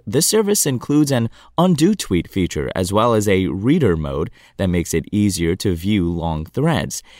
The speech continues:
It also adds additional customization options like new app icons, but if there are any other features hiding, then we'll have to wait for an official announcement to find out.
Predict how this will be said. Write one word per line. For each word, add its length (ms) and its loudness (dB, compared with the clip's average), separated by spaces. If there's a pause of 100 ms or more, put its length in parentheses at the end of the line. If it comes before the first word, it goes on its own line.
It 80 2
also 300 0
adds 340 -2
additional 420 0
customization 800 -2
options 480 -4 (260)
like 300 0
new 320 2
app 240 -2
icons, 540 -4
but 180 0
if 100 -2
there 220 2
are 140 4
any 260 0
other 260 0
features 480 -4
hiding, 460 -2
then 240 0 (320)
we'll 160 0
have 180 0
to 80 0
wait 280 0
for 100 -4
an 140 -2
official 500 -4
announcement 560 -6
to 80 -6
find 300 -2
out. 280 -8